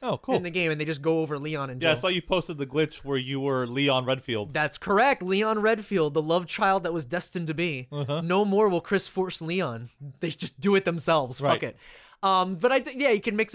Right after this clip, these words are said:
Speaker 2: you can't mix and match. It's a glitch that
Speaker 1: Yeah, I
Speaker 2: lets
Speaker 1: know.
Speaker 2: you do that, but I really want them to. Like, what the fuck? Why? I already paid for this. Let me do it. In any case, uh, moving on from Dead by Daylight, uh, I have a feeling you're gonna jump in on this one. So I saw Raya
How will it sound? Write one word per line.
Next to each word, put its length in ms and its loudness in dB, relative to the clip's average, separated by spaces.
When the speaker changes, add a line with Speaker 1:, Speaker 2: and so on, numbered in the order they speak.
Speaker 2:
you 140 -4
can't 280 -4
mix 200 -2
and 100 -2
match. 220 0
It's 100 -6
a 60 -2
glitch 420 -6
that 60 -6
Speaker 1:
Yeah, 140 4
I 20 0
Speaker 2:
lets 140 -2
Speaker 1:
know. 20 -6
Speaker 2:
you 80 -6
do 160 -6
that, 120 0
but 80 -4
I 160 -8
really 220 0
want 320 -2
them 220 -10
to. 220 -14
Like, 180 -14
what 100 -8
the 100 -4
fuck? 300 0
Why? 300 0
I 80 2
already 180 0
paid 240 0
for 140 -6
this. 180 -8
Let 80 -8
me 100 -10
do 200 -2
it. 160 -8
In 100 4
any 200 0
case, 380 2
uh, 180 4
moving 280 0
on 180 0
from 220 -4
Dead 220 -2
by 140 2
Daylight, 500 -2
uh, 40 4
I 200 6
have 100 4
a 40 -8
feeling 200 -2
you're 120 -4
gonna 100 -2
jump 220 -2
in 100 -2
on 140 -6
this 180 -6
one. 140 -14
So 180 0
I 80 4
saw 380 6
Raya 600 0